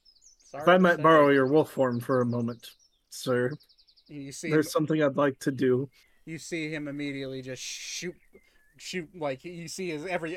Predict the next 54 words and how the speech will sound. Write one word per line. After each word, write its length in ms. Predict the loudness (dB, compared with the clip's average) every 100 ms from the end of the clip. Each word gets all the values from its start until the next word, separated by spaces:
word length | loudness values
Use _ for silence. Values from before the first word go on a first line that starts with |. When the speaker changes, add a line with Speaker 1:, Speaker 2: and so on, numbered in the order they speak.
| -6
Speaker 1:
the 120 | -2
whole, 260 | 0 -2
the 120 | -2 -6
whole 160 | -6
nine 240 | -6 -8 -8
yards, 320 | -8 -10 -14
his 100 | -12
back, 220 | -8 -8
he's 200 | -8 -12
like, 100 | -8
"All 280 | -4 0 0
right." 280 | 0 -2 -4 _ _ -20 -20 _ -14
And 100 | -12
his, 240 | -12 -14 -14
his 180 | -12 -6
back 300 | -4 -4 -8
straightens 560 | -10 -10 -10 -14 -6
out, 220 | -4 -4 -6
and 60 | -14
he 60 |
starts 300 | -8 -8 -10
growing, 540 | -12 -6 -6 -6 -8 -10
and 80 | -12
he 60 |
starts 280 | -10 -8 -8
getting, 240 | -10 -12 -10
he's, 140 | -14
he's 440 | -16 -20 _ _ -6
like, 200 | -6 -6
"Is 80 | -6
this 220 | -8 -6
good 160 | -6 -6
enough?" 320 | -4 -4 -4
And 80 | -8
he, 100 | -8
like, 260 | -10 -10 -8
has, 340 | -6 -6 -8
like, 260 | -10 -10 -12 _ _ _ _ _ -8
partial 340 | -8 -8 -12
furbolg, 520 | -10 -10 -8 -12 -10
partial, 380 | -12 -12 -14 -20 _ -16
partial 340 | -14 -14 -14
werewolf. 520 | -12 -12 -12 -14 _ _ _ _ _ _ _ _ _ _
Speaker 2:
That'll 240 | 4 6 6
do, 340 | 8 6 6 0 _ -14
if 80 | 2
I 80 | 2
can 160 | 2 4
get 120 | 4
up 120 | 6
on 140 | 4
your 100 | 4
shoulders 500 | 0 4 4 2 -6
quick. 340 | -4 -2 -2